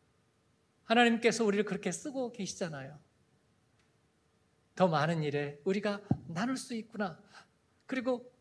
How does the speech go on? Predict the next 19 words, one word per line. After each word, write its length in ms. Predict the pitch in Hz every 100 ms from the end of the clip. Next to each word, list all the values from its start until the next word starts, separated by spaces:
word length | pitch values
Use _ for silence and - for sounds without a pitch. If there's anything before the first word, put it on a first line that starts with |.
| -
하나님께서는 600 | 262 277 277 262 262 247
일을 280 | 247 247 240
기뻐하시는구나. 920 | 226 - 247 226 233 220 196 170 - - - 214
우리가 320 | 208 247 262
소원을 440 | 262 - 349 339
드렸더니, 560 | 277 269 285 285 285 247 - -
목적을 440 | 247 - 370 320
가졌더니 480 | 226 233 277 285 277
하나님은 440 | 226 262 254 247 233
우리를 180 | 208
인도하시는구나. 720 | 202 180 160 135 170 139 139 - _ _ _ _ _ _ _ _ _ _ _ _ _
불신앙에 540 | 196 214 233 214 214 202
있고 520 | 202 - 202 208 -
목적을 520 | 208 220 - 294 269 247
잃었을 400 | 262 302 311 -
때에도 240 | 294 285
하나님은 320 | 269 269 247
함께 260 | 220 233 262
하셨는데, 640 | - 226 190 151 131 127